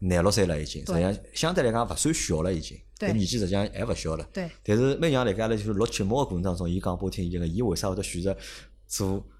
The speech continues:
Speaker 1: 房产销售搿只行业？搿只故事实际上是老有劲，或者老简单个，就是，就讲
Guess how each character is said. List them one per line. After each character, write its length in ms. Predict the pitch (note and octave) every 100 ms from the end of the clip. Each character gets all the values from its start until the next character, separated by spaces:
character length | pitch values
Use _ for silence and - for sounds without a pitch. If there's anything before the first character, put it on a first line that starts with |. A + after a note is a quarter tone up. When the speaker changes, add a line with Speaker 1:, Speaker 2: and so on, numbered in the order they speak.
| -
Speaker 1:
房 220 | F#2+ E2+
产 140 | D#2+ G2+
销 160 | A#2+
售 80 | B2+
搿 60 | F#2
只 60 |
行 220 | E2+ F2+ E2+
业？ 80 |
搿 80 | F2
只 100 | F2+
故 200 | F#2+ A#2
事 80 | C3
实 40 | G#2
际 40 |
上 140 | G2+
是 160 | G#2 G#2+ G2+
老 180 | F#2+
有 160 | C3+ F#2+
劲， 180 | E2+ A2+
或 80 | A#2
者 120 | C3
老 120 | G#2+
简 200 | - -
单 120 | F#2 D#3
个， 120 | C3
就 140 | D2+
是， 120 | D2+ C#2+
就 140 |
讲 40 | F#2